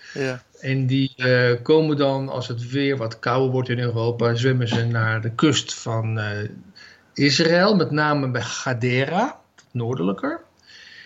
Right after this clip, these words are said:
Speaker 2: En daar is een soort, ja, centrale vlak bij de zee. Er komt, daar is wat warme stroming.
Speaker 1: Mhm.
Speaker 2: En daar vergaderen die haaien zich dus. Dat zijn er behoorlijk veel, hoor.
Speaker 1: Ja.
Speaker 2: Dat zijn er niet tientallen, maar veel meer. En dan, eh, ja, die verbroederen zich daar. En dan, eh,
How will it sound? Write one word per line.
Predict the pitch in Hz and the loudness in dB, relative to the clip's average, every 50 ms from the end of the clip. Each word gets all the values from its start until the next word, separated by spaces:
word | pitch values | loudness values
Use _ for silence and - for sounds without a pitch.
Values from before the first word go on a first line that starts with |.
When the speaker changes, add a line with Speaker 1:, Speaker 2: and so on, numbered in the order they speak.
| - - - _ _ | -20 -20 -20 _ _
Speaker 2:
En | _ 175 160 147 | _ 2 2 4
daar | 156 160 180 | 4 2 2
is | 208 180 151 165 | 0 0 0 0
een | 170 156 | -4 -4
soort, | - - 170 170 160 165 - - - | -4 -4 -4 -4 -4 -6 -10 -16 -12
ja, | - 139 - 113 | -12 -10 -10 -8
centrale | 110 - - - - 143 131 - - - 135 143 147 160 175 185 185 185 170 156 143 135 | -8 -8 -6 -4 -4 -4 -6 -6 -8 -8 -8 -4 -2 0 2 4 4 4 4 4 2 2
vlak | - - - 147 139 131 | 0 -2 -4 -4 -4 -2
bij | 131 131 127 | -2 -2 -2
de | 123 123 | -2 -4
zee. | 120 113 127 131 127 127 | -6 -2 -2 -2 -2 0
Er | 143 143 | -4 -4
komt, | - - 160 160 151 147 135 156 156 147 | -4 -4 -6 -4 -4 -6 -6 -6 -2 0
daar | 156 160 | 2 2
is | 160 147 | 2 0
wat | 147 151 135 139 131 127 | -2 -4 -4 -2 -2 0
warme | 143 165 180 185 180 160 | 2 2 4 4 2 0
stroming. | 120 - - _ - 170 170 185 196 190 170 147 131 117 101 104 110 - _ _ _ _ | -2 -6 -8 _ -2 2 4 4 4 4 2 0 -4 -6 -8 -12 -16 -20 _ _ _ _
Speaker 1:
Mhm. | _ - 104 95 98 120 160 220 _ _ _ _ _ _ | _ -14 -12 -10 -8 -8 -8 -8 _ _ _ _ _ _
Speaker 2:
En | - 185 180 175 170 | 0 0 0 0 0
daar | 151 175 180 196 190 | 0 0 0 0 0
vergaderen | - 190 170 - - 214 214 208 202 185 170 160 156 151 147 139 139 | -4 -8 -8 -4 -4 -2 -2 -2 -2 -2 -2 0 0 0 0 -2 -4
die | 139 143 139 | -4 -4 -2
haaien | 135 147 165 185 214 240 240 214 170 143 | -2 0 0 0 0 0 0 0 -2 -2
zich | 131 139 127 120 | -2 -4 -4 -2
dus. | 113 131 117 | -4 -6 -6
Dat | 139 143 - - | -6 -8 -8 -6
zijn | - 233 254 262 | -4 -4 -2 -2
er | 262 185 | -4 -4
behoorlijk | 156 160 170 214 277 254 180 - | -2 -2 -2 -2 0 -2 -2 -4
veel, | - - - 240 226 - 113 | -4 -2 0 2 2 2 2
hoor. | 107 117 151 220 294 - | 0 -2 -2 -4 -6 -4
Speaker 1:
Ja. | 143 151 160 147 117 92 - - - - - - _ _ _ _ | 0 2 2 2 2 -2 -8 -18 -20 -20 -20 -20 _ _ _ _
Speaker 2:
Dat | - 143 _ - _ | -20 -20 _ -20 _
zijn | _ 160 151 | _ -4 -2
er | 156 156 | 2 4
niet | 170 190 180 185 - | 6 4 4 4 2
tientallen, | - 240 233 233 - - 135 127 139 139 143 | 2 2 2 2 0 -2 0 2 0 0 0
maar | 147 143 139 | 0 -2 0
veel | 147 151 151 160 | -2 -2 0 2
meer. | 175 196 196 160 127 120 120 | 2 2 2 2 0 -2 -2
En | 127 139 147 147 147 147 | -4 -6 -4 -4 -2 -2
dan, | 143 143 151 165 175 | 0 -2 0 0 0
eh, | 185 185 190 196 | 0 0 0 0
ja, | 202 214 180 | 0 0 0
die | 156 143 127 | -2 -2 -4
verbroederen | - 139 127 127 147 170 170 160 147 143 135 135 | -2 -2 -2 0 0 2 2 2 2 4 2 2
zich | 117 127 123 117 | 2 0 -2 -2
daar. | 123 123 117 107 104 104 107 113 - | 0 0 0 2 2 0 -2 -4 -6
En | - 123 123 120 120 | -6 -6 -6 -6 -4
dan, | 117 117 117 117 117 117 120 120 | -6 -4 -4 -4 -6 -6 -4 -2
eh, | 117 113 113 110 113 | 0 0 0 0 -2